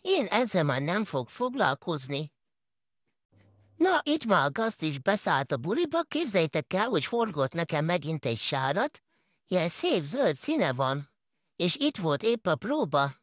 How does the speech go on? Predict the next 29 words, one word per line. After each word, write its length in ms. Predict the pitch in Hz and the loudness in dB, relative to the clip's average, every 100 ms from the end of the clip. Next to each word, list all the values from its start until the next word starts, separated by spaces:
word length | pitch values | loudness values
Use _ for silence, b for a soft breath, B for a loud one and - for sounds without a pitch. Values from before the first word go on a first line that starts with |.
| _ - | _ 0
meg 200 | 311 - | 0 2
kellett 340 | 196 156 131 | 0 0 -4
próbálnom, 680 | - 156 131 147 151 202 247 | -2 -2 0 0 0 0 0
hogy 220 | 185 190 | -2 -2
jó-e 380 | 320 233 139 131 | 0 2 2 2
a 40 | |
méret. 600 | 156 202 160 127 165 - _ _ _ _ _ _ | 0 0 -2 -2 -4 -6 _ _ _ _ _ _
Hát, 500 | 403 339 196 - - _ | 0 0 -2 -8 -20 _
úgy 180 | 262 220 | -2 2
néz 240 | 196 160 | 2 2
ki, 160 | - 170 | 0 -2
hogy 220 | 160 151 | 0 0
jó 160 | 190 | 2
a 60 | 151 | 2
méret, 680 | 165 302 247 185 185 - - _ _ _ _ _ _ | 2 0 0 -2 -4 -6 -20 _ _ _ _ _ _
úgyhogy 360 | 320 - 196 | 0 2 0
megfelelő 600 | 185 196 - 170 147 135 | 2 -2 0 0 2 0
számomra, 760 | 117 - 320 320 185 180 190 180 | -2 0 2 2 2 2 2 2
azt 300 | 170 - - | 0 -6 -6
kinyomta 480 | 220 233 156 - 135 | -2 0 0 0 0
itt 260 | 139 - | 0 -2
a 80 | 143 | -4
kamerát, 720 | 233 339 311 202 180 190 - - | 0 0 2 2 2 0 -4 -12
és 220 | - 156 | -6 -2
nézzétek 540 | 220 165 170 - 147 | 0 0 -2 -2 -2
meg, 180 | 135 175 | 0 0
milyen 260 | 202 175 123 | 2 0 0
cuki 300 | 220 202 165 | -2 -2 0
vagyok. 320 | 139 139 151 | 0 0 -4